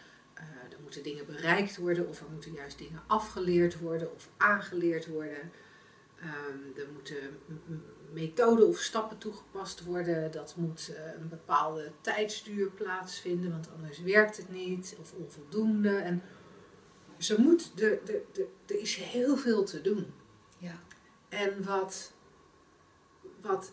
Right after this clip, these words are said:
Speaker 1: ik echt fenomenaal vind van die drie principes, dat er niks te doen is,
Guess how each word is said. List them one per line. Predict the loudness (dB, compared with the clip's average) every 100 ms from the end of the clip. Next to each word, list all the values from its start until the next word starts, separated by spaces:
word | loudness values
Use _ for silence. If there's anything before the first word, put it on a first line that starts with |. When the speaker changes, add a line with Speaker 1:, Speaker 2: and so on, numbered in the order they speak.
| -10
Speaker 1:
ik | -8 -8
echt | -10 -12 -10
fenomenaal | -10 0 4 6 6 4 2 2 4 4 4
vind | 2 0 0
van | -4 -2
die | 0
drie | 0 -6 -12
principes, | -12 -12 -12 -12 -12 -10 -10 -10 -14 -18 -20 _ _ _ _ _ _
dat | -4 -2 -2
er | 2 2 2 -4 -10 _ _ _ -10
niks | -4 -4 -4 -6
te | -6
doen | -2 -2
is, | -2 -4 -8 -12